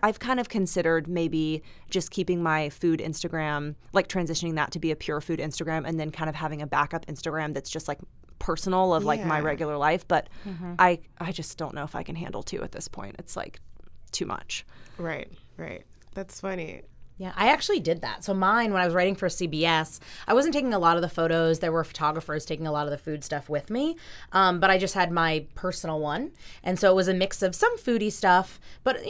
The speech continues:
Speaker 3: my real life, like, going out with my girlfriends and, and stuff like that.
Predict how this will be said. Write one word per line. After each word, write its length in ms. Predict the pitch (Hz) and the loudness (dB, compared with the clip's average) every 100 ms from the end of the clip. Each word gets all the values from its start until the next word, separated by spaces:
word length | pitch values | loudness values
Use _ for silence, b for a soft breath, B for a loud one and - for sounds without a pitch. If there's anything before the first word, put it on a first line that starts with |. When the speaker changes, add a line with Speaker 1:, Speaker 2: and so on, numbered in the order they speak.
| 508 | 2
Speaker 3:
my 100 | 403 | 4
real 240 | 285 302 294 | 4 4 4
life, 280 | 320 247 | 4 2
like, 120 | 202 190 | -2 0
going 200 | 214 226 | 0 2
out 100 | 214 | 0
with 100 | 214 | 0
my 80 | |
girlfriends 560 | 196 196 190 190 175 165 | 0 -2 0 0 0 -2
and, 240 | 160 160 | -2 -2
and 160 | 160 160 | -2 -4
stuff 160 | 175 156 | -4 -4
like 160 | 156 | -2
that. 240 | 151 139 | -2 -2